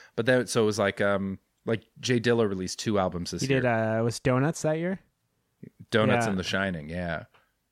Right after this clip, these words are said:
Speaker 1: Um, so, like, if they wanna push out, Roots released Game Theory, Lupe Fiasco released, um, uh, that, that classic track Kick Push,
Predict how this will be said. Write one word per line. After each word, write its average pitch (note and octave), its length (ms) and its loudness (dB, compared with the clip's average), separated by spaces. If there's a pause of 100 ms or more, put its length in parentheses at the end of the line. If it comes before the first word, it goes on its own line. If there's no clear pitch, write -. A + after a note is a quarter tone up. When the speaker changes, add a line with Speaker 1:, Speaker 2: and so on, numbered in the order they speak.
(220)
Speaker 1:
Um, F#2 600 0
so, F#2 380 0
like, G#2 240 -2
if G#2 120 -6
they A2+ 100 2
wanna G#2 200 0
push A2+ 200 -4
out, G#2 200 0
Roots A2 240 -2
released G#2+ 260 -2
Game G#2 200 0
Theory, G#2 260 0
Lupe G#2 280 -2
Fiasco G2+ 380 0
released, F#2+ 500 -2
um, F2+ 540 -2
uh, F2 360 -6 (380)
that, F#2 300 -4
that F#2 240 -6
classic G2 340 -2
track F#2 200 -4
Kick - 220 -6
Push, G2 280 -4